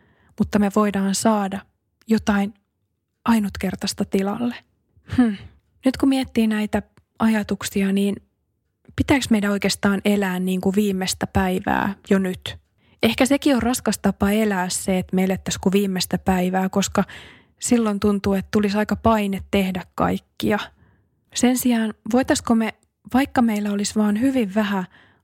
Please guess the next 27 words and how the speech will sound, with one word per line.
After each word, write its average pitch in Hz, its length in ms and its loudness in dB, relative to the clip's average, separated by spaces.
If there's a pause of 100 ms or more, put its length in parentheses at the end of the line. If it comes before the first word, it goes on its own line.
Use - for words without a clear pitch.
(100)
aikaa 202 500 0
jäljellä, 190 560 -2
niin 196 200 0
välillä 214 420 0 (160)
elää 202 320 0
niin 196 200 2
kuin 190 120 -4
sitä 190 200 0
aikaa 190 340 -2
olisi 196 240 0
rajattomasti? 214 1040 -2 (600)
Mistä 240 320 2
me 214 140 0
sitten - 420 -2
sytyttäis? - 1000 -4 (500)
Mikä 214 200 4
mulle 214 220 0
just 254 400 -2
nyt 196 180 -2
olisi 190 340 -4
sit - 180 -6 (100)
tärkeetä? 202 720 -2 (840)
Ja 208 60 2
sieltä 262 460 2
ehkä 196 340 0
löytyisi 196 640 -2
se 202 160 0